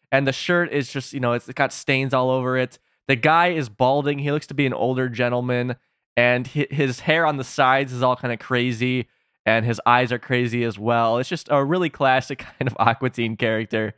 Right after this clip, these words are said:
This character voiced by Matt Malero and will come back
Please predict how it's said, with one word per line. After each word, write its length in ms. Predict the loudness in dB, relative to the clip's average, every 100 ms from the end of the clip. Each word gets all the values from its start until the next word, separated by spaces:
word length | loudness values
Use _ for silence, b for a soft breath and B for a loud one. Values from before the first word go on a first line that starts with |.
| _
This 200 | -2 -2 2
character 400 | 0 2 0 0
voiced 400 | 2 0 0 0
by 120 | 0
Matt 240 | 0 -2
Malero 680 | 0 0 0 0 2 0 0 0
and 400 | 0 0 -2 -2
will 220 | 0 0
come 300 | -2 -2 0
back 460 | 2 2 2 -2 -16